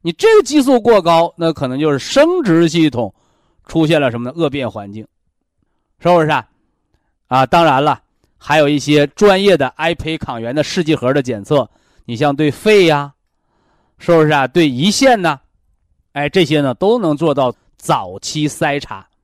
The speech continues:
也就是体内环境恶化的一些监测，是吧？要早防早治。那么改善身体的环境，是吧？就靠体内的什么呢？自洁的作用。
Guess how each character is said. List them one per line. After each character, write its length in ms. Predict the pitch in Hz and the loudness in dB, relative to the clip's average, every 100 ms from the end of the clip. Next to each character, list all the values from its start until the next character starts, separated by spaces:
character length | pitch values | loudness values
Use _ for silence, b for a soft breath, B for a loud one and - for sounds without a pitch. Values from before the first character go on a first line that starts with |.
| _ _ _ _ _ - | _ _ _ _ _ -2
也 180 | 160 | 2
就 160 | 151 208 | 4 6
是 120 | 185 | 4
体 260 | - - 123 | 2 -4 -4
内 180 | 156 156 | 0 0
环 280 | 117 120 | -2 -4
境 140 | 151 151 | -2 -2
恶 180 | 170 143 | -2 -2
化 200 | 147 127 | -2 -2
的 80 | |
一 80 | 123 | -4
些 140 | 117 117 | -4 -6
监 300 | - 139 135 | -2 -2 -4
测， 260 | - 185 - _ _ _ _ _ _ _ _ | -10 -14 -14 _ _ _ _ _ _ _ _
是 80 | - | -4
吧？ 240 | 131 87 - | -2 -4 -2
要 160 | 156 | 0
早 340 | 131 - 143 139 | 0 0 2 2
防 320 | 131 151 202 _ | 2 -2 -2 _
早 200 | 139 87 | -14 -14
治。 240 | - 139 - _ _ _ _ | -14 -16 -16 _ _ _ _
那 140 | 285 359 | 0 2
么 120 | 330 | 2
改 280 | - 185 165 | 0 -2 0
善 260 | 294 285 | 2 2
身 220 | 202 269 277 | 2 0 2
体 140 | 190 | 2
的 120 | 160 | 2
环 320 | 113 147 135 | 2 0 0
境， 200 | 214 262 - _ _ _ _ _ _ | 0 -2 -4 _ _ _ _ _ _
是 100 | 160 | 0
吧？ 240 | 151 120 _ _ | 0 -2 _ _
就 180 | - 190 | 0 0
靠 280 | 160 196 160 | 2 2 2
体 200 | - 120 | 0 -6
内 160 | 123 147 | -2 -2
的 100 | 123 | -2
什 100 | 113 | -6
么 80 | |
呢？ 100 | 120 | -8
自 220 | 113 - 240 | -8 -4 -4
洁 260 | - 113 | -2 -4
的 120 | 151 156 | -2 0
作 220 | 143 | -2
用。 100 | 113 | -2